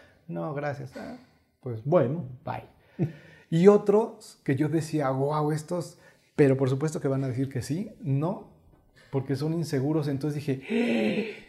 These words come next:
Speaker 1: <gasps> "Si esa calidad de fotografía y de fotógrafos se sienten inseguros", a mí me dio mucha fuerza para decir,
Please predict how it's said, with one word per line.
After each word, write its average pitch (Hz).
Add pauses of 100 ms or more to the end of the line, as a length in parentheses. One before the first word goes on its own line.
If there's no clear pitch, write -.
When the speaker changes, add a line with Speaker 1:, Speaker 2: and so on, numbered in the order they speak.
Speaker 1:
<gasps> -
"Si -
esa 190
calidad 147
de 139
fotografía 123
y 135
de 120
fotógrafos 131 (220)
se 135
sienten 147
inseguros", 135 (260)
a 131
mí 135
me 143
dio 143
mucha 143
fuerza 135
para 120
decir, 131